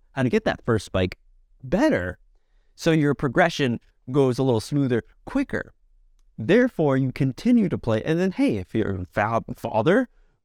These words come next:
hanging out with your little son or daughter and they wanna play kendama, hey, you're gonna go to those jams and events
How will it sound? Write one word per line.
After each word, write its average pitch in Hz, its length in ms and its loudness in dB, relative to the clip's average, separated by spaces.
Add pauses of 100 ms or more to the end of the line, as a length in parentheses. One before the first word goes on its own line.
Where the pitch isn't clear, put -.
(200)
hanging 143 300 2
out 120 160 4
with 127 260 -2
your 123 200 4
little 120 280 0
son 202 440 0 (300)
or 127 160 2
daughter 127 420 2
and 165 160 -2
they 117 60 2
wanna 107 180 2
play 104 220 -2
kendama, 113 480 -2
hey, 170 140 -2
you're - 160 -2
gonna 202 160 0
go 117 160 0
to 127 60 2
those 127 240 0
jams 123 360 0
and 110 120 0
events 120 600 -2